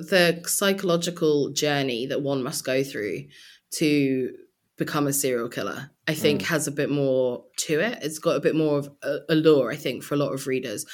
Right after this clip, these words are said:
Speaker 1: I should say consumers, 'cause we're including podcasts and, and Netflix and things as well. Um, I think, you know what I mean? Like, so thinking about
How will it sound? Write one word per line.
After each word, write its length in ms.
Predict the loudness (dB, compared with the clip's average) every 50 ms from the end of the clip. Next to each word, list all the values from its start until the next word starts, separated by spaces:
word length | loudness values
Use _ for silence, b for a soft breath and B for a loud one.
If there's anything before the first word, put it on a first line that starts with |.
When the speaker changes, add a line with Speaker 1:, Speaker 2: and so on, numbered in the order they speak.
| B B B
Speaker 1:
I 80 | 4 4
should 200 | 6 4 4 2
say 100 | 0 0
consumers, 560 | 2 0 -2 0 0 -2 -2 -2 -2 -4 -6
'cause 140 | -6 -4 -2
we're 60 | 0
including 560 | 0 0 -2 -2 -2 0 0 -2 -2 -4 -6
podcasts 440 | -6 -6 -6 -4 -6 -6 -6 -4 -6
and, 200 | -6 -6 -8 -6 -6
and 160 | -4 -2 -2
Netflix 340 | -2 -4 -6 -10 -10 -8 -10
and 100 | -8 -8
things 200 | -8 -8 -8 -6
as 100 | -6 -6
well. 260 | -6 -6 -6 -10 -12 B B B B B B B B B 4
Um, 260 | 6 6 6 4 4 4
I 100 | 4 6
think, 200 | 6 6 6 6
you 60 | 6
know 60 | 6
what 100 | 6 6
I 60 | 6 6
mean? 140 | 4 4
Like, 220 | 4 2 0 0 -2
so 220 | 4 6 6 6 6
thinking 460 | 2 2 4 4 4 4 2 0 2
about 440 | 4 4 6 6 4 4 0 -4